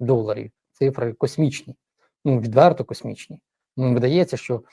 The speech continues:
та, в нас гроші є. Ну, не так все просто, як то виглядає на перше поле, тому що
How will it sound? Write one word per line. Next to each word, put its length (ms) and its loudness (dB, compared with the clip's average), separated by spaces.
та, 180 4
в 40 0
нас 160 2
гроші 280 0
є. 200 -6
Ну, 220 -4
не 160 -2
так 200 -4
все 160 -2
просто, 380 0
як 180 -4
то 180 -4
виглядає 540 -4
на 100 -8
перше 300 -8
поле, 300 -4
тому 240 -2
що 200 -4